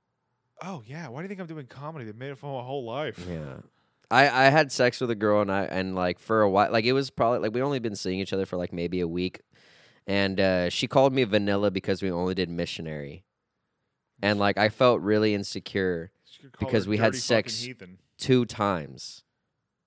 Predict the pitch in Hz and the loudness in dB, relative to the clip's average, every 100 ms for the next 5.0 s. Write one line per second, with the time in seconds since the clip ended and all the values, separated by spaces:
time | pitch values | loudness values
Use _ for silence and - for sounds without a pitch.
0 | _ _ _ _ _ _ - 110 131 - | _ _ _ _ _ _ -16 -12 -12 -8
1 | 92 101 127 147 - 170 156 85 - _ | -4 -2 -2 -6 2 8 8 6 -4 _
2 | - 127 135 120 - _ _ 127 131 135 | -14 -8 -8 -8 -12 _ _ -12 -10 -10
3 | 135 147 160 147 147 143 135 127 143 131 | -8 -6 -6 -6 -6 -6 -8 -10 -10 -10
4 | - 123 _ 123 113 110 139 120 123 | -12 -16 _ -18 -16 -12 -10 -12 -12